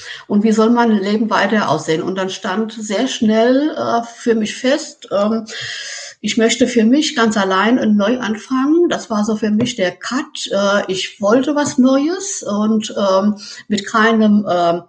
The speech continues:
Mann oder mit einem Mann, sondern einfach nur ganz für mich alleine. Und so hatte ich den Entschluss getroffen, auch, äh, dann nach Hamburg zu gehen.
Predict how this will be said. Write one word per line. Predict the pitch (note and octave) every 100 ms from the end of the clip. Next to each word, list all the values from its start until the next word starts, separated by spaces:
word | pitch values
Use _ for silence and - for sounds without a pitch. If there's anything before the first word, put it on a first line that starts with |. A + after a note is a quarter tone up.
| - -
Mann | F#3 G3+ E4 F4+ C#4+
oder | G#3+ G3 F#3+
mit | D4+ -
einem | D4+ D#4 D4+ C#4
Mann, | C#4+ D4 C#4+
sondern | G#3 G#3 -
einfach | C4 B3+ - A#3+
nur | A3+ A3
ganz | F#3 G3+
für | G3
mich | F#3+ F3+
alleine. | F3 F3 F#3 F#3 D3+ E3 - _ _ _ _ _ _ _ - - - -
Und | E3+
so | F#3+ G3
hatte | G#3+ G#3 A#3
ich | - -
den | G#3+ -
Entschluss | - - G3 -
getroffen, | A3 - - G3+ G3+ A#3 A#3 A#3+ B3 G3
auch, | G3 G3+ -
äh, | - G3+ G#3
dann | G#3 G#3+
nach | A3+ G#3+
Hamburg | A#3+ G#3 D#3 -
zu | - -
gehen. | B2 B2+ - -